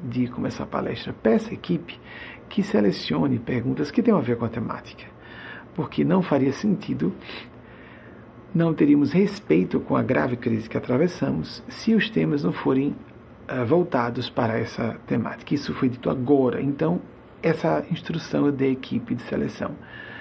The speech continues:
de perguntas, que apenas, eh, fossem passadas perguntas que mais ou menos estivessem nas circunvizinhanças dessa,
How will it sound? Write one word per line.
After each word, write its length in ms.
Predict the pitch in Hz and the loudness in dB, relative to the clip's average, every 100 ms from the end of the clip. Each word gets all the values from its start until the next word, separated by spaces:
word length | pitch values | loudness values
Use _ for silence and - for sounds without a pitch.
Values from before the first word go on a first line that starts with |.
| - - - - - | -14 -14 -14 -16 -6
de 100 | - | -4
perguntas, 680 | 123 131 123 123 120 - - | -2 -2 -2 -2 -2 -8 -10
que 160 | - - | -2 -2
apenas, 760 | - 156 156 170 160 - - - - | 0 0 2 0 -2 -6 -16 -18 -12
eh, 640 | - 147 123 123 120 120 - | -6 -4 -2 -2 -4 -6 -10
fossem 420 | - - 147 - 123 | -6 -4 -2 -2 -4
passadas 600 | 117 123 151 135 131 - | -4 -4 -2 -2 -4 -4
perguntas 440 | 147 131 147 131 | -2 0 -2 -4
que 140 | - | 0
mais 500 | 170 170 220 285 208 | 2 4 6 6 6
ou 100 | 160 | 6
menos 600 | 131 127 165 170 120 110 | 6 6 6 4 4 0
estivessem 480 | - - 139 160 165 | -4 -2 2 2 2
nas 80 | 147 | 0
circunvizinhanças 960 | - 208 - 135 127 127 127 - 120 | 2 2 2 0 0 0 0 0 -2
dessa, 280 | 113 113 - | -2 -2 -4